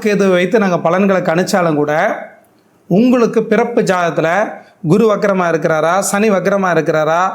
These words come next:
இப்போது தற்போது நடக்கக்கூடிய தசை என்ன, புத்தி என்ன, அந்தரங்கள் என்ன, இதெல்லாம் ஒப்பிட்டு பார்த்து இந்த கோச்சார பலன்களையும் பொருத்தி பார்த்தீங்கன்னா மட்டும்தான் உங்க வாழ்க்கையில பொருந்தி போகும். உங்களுக்கு குருவோ சனியோ வக்கரகதியில் இருக்கு அப்படின்னா, குரு வக்கர பயிற்சி காலங்கள்ல மாறுபாடான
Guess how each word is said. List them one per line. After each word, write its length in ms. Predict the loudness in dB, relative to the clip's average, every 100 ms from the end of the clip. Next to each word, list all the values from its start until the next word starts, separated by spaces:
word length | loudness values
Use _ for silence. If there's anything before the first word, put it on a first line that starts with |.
| -8 -18 -4 -4
இப்போது 340 | 0 0 0 0
தற்போது 380 | -2 0 0 0
நடக்கக்கூடிய 400 | -2 -2 -2 0 -2
தசை 240 | 0 0 0
என்ன, 200 | 0 -2 -2
புத்தி 240 | -2 0 0
என்ன, 160 | 0 -2 0
அந்தரங்கள் 440 | 0 0 0 0 0
என்ன, 140 | 0 -2 -4 -12 -6 0
இதெல்லாம் 340 | 2 2 2 0
ஒப்பிட்டு 340 | -2 -2 -2 -2
பார்த்து 280 | -2 0 0
இந்த 120 | 0 0
கோச்சார 480 | 0 0 0 0 0
பலன்களையும் 420 | -2 0 -2 -2 -2
பொருத்தி 240 | -2 -2 -2
பார்த்தீங்கன்னா 400 | -2 0 0 0 -2
மட்டும்தான் 420 | 0 0 2 0 2
உங்க 180 | 2 2 2
வாழ்க்கையில 360 | 0 0 -2 0
பொருந்தி 240 | 0 0 0 -2
போகும். 240 | -4 -8 _ _ _ -2
உங்களுக்கு 280 | 2 2 0 0 2
குருவோ 260 | 2 2 0 0
சனியோ 280 | 0 2 0
வக்கரகதியில் 480 | 0 0 0 0 0
இருக்கு 180 | 0 0
அப்படின்னா, 260 | 0 0 0 0 -4 -14 -20 -10 0
குரு 160 | 2 4
வக்கர 240 | 2 0 0 0
பயிற்சி 280 | -2 -2 -2
காலங்கள்ல 400 | -2 -2 0 0 0 2
மாறுபாடான 520 | 2 2 2 0 0